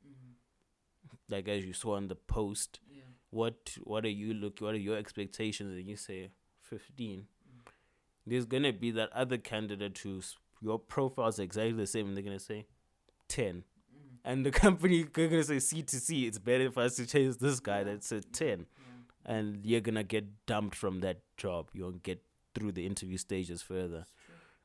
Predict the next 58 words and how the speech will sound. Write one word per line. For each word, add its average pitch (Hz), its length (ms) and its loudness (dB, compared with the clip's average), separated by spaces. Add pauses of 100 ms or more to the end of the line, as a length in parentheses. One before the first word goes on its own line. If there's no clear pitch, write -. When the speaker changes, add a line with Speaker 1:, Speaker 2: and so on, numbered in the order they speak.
Speaker 2:
Which 120 220 -2
is 113 100 -4
the 101 100 -2
fucked 123 340 -2
up 107 200 -2
part, 95 240 -6
because 104 480 -6
there's 95 180 -8
so 117 180 0
much 101 280 -4
unemployment 101 840 -4
in 90 80 -10
our 82 100 -10
country 95 440 -8
that 82 160 -8 (580)
you're 110 140 0
gonna 120 240 2
get 104 300 -4
outdone 98 460 -4
by 87 140 -8
someone 92 340 -8
more 87 180 -8
desperate. - 460 -12 (360)
Someone 104 340 -2
who 104 100 -2
says, 98 340 -2
"I'm 104 260 -2
willing 104 260 -4
to 101 120 -8
take - 280 -10 (100)
even 82 340 -12
fucking 76 440 -12
nine." 85 400 -8 (440)
Speaker 1:
Yeah. 139 160 -14
Speaker 2:
They'll 131 200 10
even 139 260 6
drop 123 300 4
it 107 120 2
lower. 107 320 4
They'll 95 140 2
be 101 80 -2
like, 90 160 -2
"I'll 110 180 2
work 110 220 -2
for 87 120 -14
nine." 95 420 -4
Speaker 1:
Thing - 80 -4
is, - 80 -4
Speaker 2:
It's 196 80 -4
Speaker 1:
when 143 100 -4
Speaker 2:
a - 20 -8
Speaker 1:
you - 80 -10
take 196 220 -10
ten, 185 240 -14
you 147 60 -16
get 160 280 -10
nine. 156 280 -14
Speaker 2:
Mm, 131 40 -14